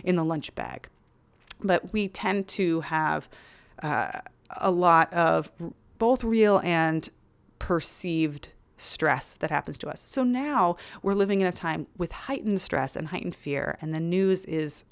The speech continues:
is not necessarily making it better, but, but we are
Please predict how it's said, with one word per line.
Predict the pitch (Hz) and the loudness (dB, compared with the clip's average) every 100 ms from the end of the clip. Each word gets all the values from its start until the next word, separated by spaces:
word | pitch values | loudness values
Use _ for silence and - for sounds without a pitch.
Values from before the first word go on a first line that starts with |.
| - | -10
is | 185 160 180 | -6 -4 0
not | 208 220 | 0 0
necessarily | 226 196 190 180 170 | -2 -4 -2 0 0
making | 165 143 147 | 0 -2 -4
it | 143 | -4
better, | 147 139 135 - - - - - | -2 0 0 -4 -18 -20 -12 -2
but, | 175 - - - _ _ _ - | 0 0 -6 -20 _ _ _ -6
but | 180 175 165 | -4 -4 -6
we | 165 190 202 208 | -2 2 2 2
are | 190 | -2